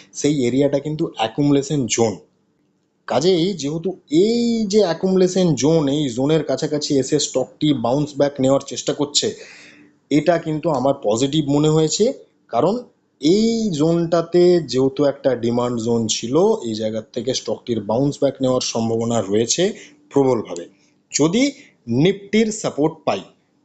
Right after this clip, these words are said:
তাহলে এই দুটি স্টক আমার পোর্টফোলিওর জন্য আমি সিলেক্ট করেছি, যদি নিফটি বাউন্স ব্যাক র্যালি কন্টিনিউ করে তখন।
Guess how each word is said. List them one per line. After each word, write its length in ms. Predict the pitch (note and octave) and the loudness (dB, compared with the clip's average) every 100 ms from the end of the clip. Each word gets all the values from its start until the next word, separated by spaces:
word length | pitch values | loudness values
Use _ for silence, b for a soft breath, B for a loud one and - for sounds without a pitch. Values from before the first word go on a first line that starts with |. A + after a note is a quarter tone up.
| - | -2
তাহলে 240 | A#2 F3+ C4 - B B B B B _ _ - | 4 4 2 -4 B B B B B _ _ 0
এই 140 | E3+ E3+ | 0 0
দুটি 200 | F3+ F#3+ - | -2 -4 0
স্টক 260 | F3 F3+ F3 | 2 2 2
আমার 140 | E3+ E3+ D#3+ | -2 -2 -2
পোর্টফোলিওর 560 | D3+ - E3 E3 E3 D#3+ | -2 0 4 4 4 2
জন্য 180 | D#3+ E3 E3 | 0 2 2
আমি 120 | C#3+ D3+ | 0 -4
সিলেক্ট 380 | - A#2+ C3+ - | -4 -4 -4 0
করেছি, 300 | C#3+ D3 - F3 B2+ | 0 0 -4 -6 0
যদি 260 | C3+ D3 F#3+ E3+ | 0 2 2 2
নিফটি 360 | C#3+ - E3 E3 E3+ - _ _ - | 2 0 0 0 0 -8 _ _ -2
বাউন্স 300 | A#2+ C3+ C3 C3 | 0 0 -2 -2
ব্যাক 160 | C#3 - - _ _ _ _ _ _ _ | -2 -2 -18 _ _ _ _ _ _ _
র্যালি 320 | G#2 A2+ C3 C#3 - | -2 0 0 -4 -2
কন্টিনিউ 360 | A#2 A2+ B2+ C#3+ | -2 0 0 0
করে 240 | C3+ C3 G#3+ - _ _ - | 0 0 -2 -4 _ _ -6
তখন। 280 | G#2+ - | -6 -4